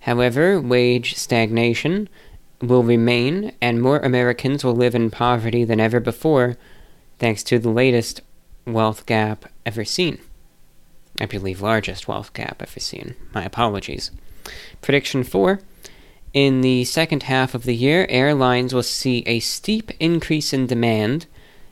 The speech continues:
as people travel even more than they did in twenty nineteen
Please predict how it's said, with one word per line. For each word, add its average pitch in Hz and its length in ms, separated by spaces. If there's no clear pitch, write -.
as 120 120
people 131 320
travel 127 500
even 120 260
more 131 220
than 135 160
they 123 120
did 120 220
in 117 100
twenty 120 280
nineteen 117 720